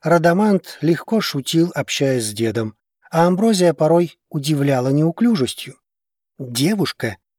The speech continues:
умудрилась запутаться в своей тоге и выбить два передних зуба.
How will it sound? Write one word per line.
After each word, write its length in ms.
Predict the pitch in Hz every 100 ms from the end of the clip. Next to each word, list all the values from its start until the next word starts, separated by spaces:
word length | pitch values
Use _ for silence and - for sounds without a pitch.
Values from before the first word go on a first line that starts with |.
| _
умудрилась 600 | 208 208 190 214 202 190
запутаться 720 | 143 214 - 190 - 131 139
в 80 | -
своей 480 | - 139 147 123 110
тоге 480 | - 233 180 127 - _ _ -
и 160 | 165
выбить 520 | 139 131 170 185 147 123
два 220 | 131 -
передних 500 | 139 123 117 147 160
зуба. 400 | 196 214 104